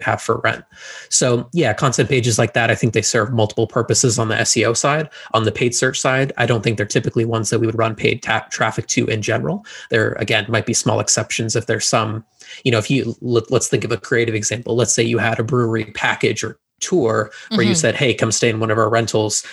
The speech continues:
Speaker 1: and you can tour these five breweries for a flat rate," or something like that. Maybe there's an option like that to, to take paid search and make it more profitable.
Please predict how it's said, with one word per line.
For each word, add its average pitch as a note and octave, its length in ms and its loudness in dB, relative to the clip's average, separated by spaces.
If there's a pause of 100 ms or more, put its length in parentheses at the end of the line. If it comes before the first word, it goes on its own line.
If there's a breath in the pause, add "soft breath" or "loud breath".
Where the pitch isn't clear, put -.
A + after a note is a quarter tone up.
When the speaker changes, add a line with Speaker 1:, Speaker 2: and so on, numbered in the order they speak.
(140 loud breath)
Speaker 1:
and A2+ 100 2
you A2 60 0
can G#2 180 0
tour A2+ 320 2
these A2 220 0
five G#2+ 280 0
breweries A2+ 540 0
for A#2 160 2
a G#2+ 60 -4
flat A2+ 280 -2
rate," B2 220 0
or A#2 60 -2
something A2+ 280 -4
like - 180 -6
that. A2+ 260 0 (180 loud breath)
Maybe A#2+ 180 2
there's G#2+ 240 0
an A2 60 0
option A2 340 0
like A2 180 -4
that A2+ 200 0
to, A#2 140 -2
to - 180 -8
take - 240 -4
paid G#2 180 0
search A#2 280 -2
and A#2+ 60 -2
make A2+ 140 -2
it A2+ 60 -2
more A#2 140 -4
profitable. D3 560 -2